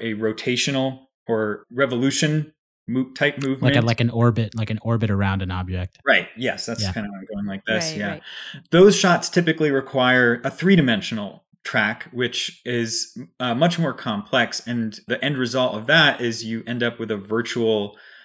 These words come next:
Speaker 1: camera that mimics the motion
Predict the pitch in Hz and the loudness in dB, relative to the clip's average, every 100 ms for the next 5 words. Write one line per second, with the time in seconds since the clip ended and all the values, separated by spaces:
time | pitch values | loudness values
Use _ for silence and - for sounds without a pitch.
0 | _ - - 170 165 127 110 110 _ _ | _ -12 0 2 4 2 0 -4 _ _
1 | 110 117 107 117 117 127 120 120 - 117 | -2 -2 -2 -6 -4 -2 -2 -4 -6 -4
2 | 104 107 113 - 110 104 101 | -4 -2 -2 -4 -4 -4 -6